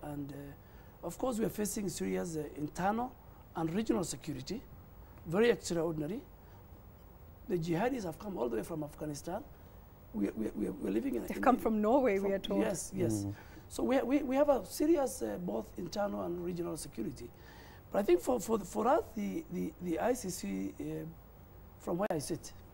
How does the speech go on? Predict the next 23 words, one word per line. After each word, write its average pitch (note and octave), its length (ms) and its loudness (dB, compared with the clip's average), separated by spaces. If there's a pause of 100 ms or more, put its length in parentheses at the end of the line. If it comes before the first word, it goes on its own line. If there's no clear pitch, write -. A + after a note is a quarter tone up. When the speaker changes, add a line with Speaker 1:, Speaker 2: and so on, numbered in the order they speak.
(920)
Speaker 1:
I'm E3+ 100 0
sure G3 200 2
the, E3+ 240 0
the D#3+ 120 -2
president, G3 340 2
the D#3 60 0
deputy E3+ 260 -2
president, F3 540 -2
uh, D#3+ 40 -2 (680)
have E3 80 -4
a D#3 80 0
serious F#3+ 480 0
and D3+ 340 -2
the, D3+ 80 -10 (120)
the D3+ 40 -6
best F3 320 -2
of D#3+ 80 -8
the D#3 80 -2
legal D#3+ 240 0
minds D#3+ 420 -4 (340)
to D#3 100 -4
handle D#3 560 0
the, D3+ 220 0